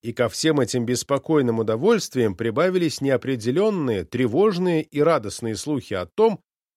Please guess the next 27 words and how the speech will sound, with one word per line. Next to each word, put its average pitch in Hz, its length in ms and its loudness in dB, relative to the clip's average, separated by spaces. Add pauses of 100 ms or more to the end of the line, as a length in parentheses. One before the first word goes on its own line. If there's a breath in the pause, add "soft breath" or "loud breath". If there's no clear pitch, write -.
(220)
что - 200 -2
готовится 180 560 0
какая-то 147 420 0
перемена. 147 680 0 (840)
Даше 156 460 -2
некогда 151 540 -2
было 156 240 2
теперь 151 340 -2
ни 139 180 0
думать, 156 460 -2
ни 123 120 0
чувствовать 156 720 -4
помногу. 139 680 -4 (540)
Утром 147 340 0
лекции, 139 480 0
в - 80 -8
четыре 147 380 -4
прогулка 131 680 -2
с - 60 -6
сестрой 147 520 -2
и 120 40 2
магазины, 104 680 -4 (260)
вечером 113 520 -4
театры, 151 560 -2
концерты, 143 880 -2
ужины, 143 580 0
люди. 151 580 0